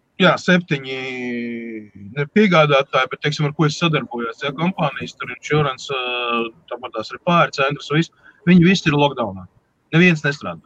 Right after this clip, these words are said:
Neviens. Līdz ar to, līdz ar to tev nav ko. Tas pats,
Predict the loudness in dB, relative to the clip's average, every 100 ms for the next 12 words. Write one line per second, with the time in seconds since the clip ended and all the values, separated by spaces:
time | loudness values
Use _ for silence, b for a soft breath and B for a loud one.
0 | _ 2 4 6 4 0 -10 -20 _ _
1 | _ _ _ _ _ _ _ _ _ _
2 | _ _ _ _ 0 2 4 2 4 4
3 | 4 0 _ 0 2 4 2 0 0 2
4 | 2 2 0 -2 -4 -2 -6 -2 -4 -4